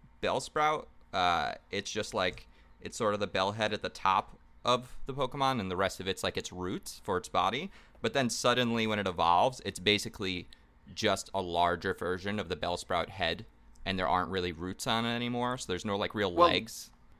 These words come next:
Speaker 2: last week you said that Bellsprout was the fleshlight of Pokemon, but I'd argue that,
Speaker 1: Weepinbell.
Speaker 2: that Weepinbell
Speaker 1: Yeah.
Speaker 2: is
Speaker 1: Yeah, yeah.
Speaker 2: actually the fleshlight of Pokemon.
Speaker 1: Yeah, I mean, this
Speaker 2: 'Cause,
Speaker 1: whole
Speaker 2: I
Speaker 1: line,
Speaker 2: mean,
Speaker 1: that is true.
Speaker 2: but, I mean, it's more so one than, 'cause Bellsprout, you have, like, this weird,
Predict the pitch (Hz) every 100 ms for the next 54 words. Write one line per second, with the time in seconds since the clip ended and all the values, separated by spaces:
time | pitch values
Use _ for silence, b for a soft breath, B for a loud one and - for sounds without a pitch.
0 | - 147 160 226 - 196 165 143 160 -
1 | 143 135 120 123 113 - 135 143 - 165
2 | 165 113 160 151 - 160 160 165 165 160
3 | - 165 170 170 175 143 - - 170 185
4 | 156 147 135 131 123 101 - 117 120 123
5 | 95 87 - 123 131 123 107 - 71 110
6 | 98 - - - 101 101 120 120 - 107
7 | 104 90 - - 71 - 95 - 69 110
8 | 71 - 139 170 180 143 196 156 120 110
9 | 127 120 - - - - - - - 131
10 | 135 127 - 156 151 160 156 147 - 147
11 | 165 175 185 185 - 151 135 131 131 123
12 | 123 127 123 120 120 - - 160 143 214
13 | - 175 147 110 139 135 135 123 120 127
14 | 135 127 123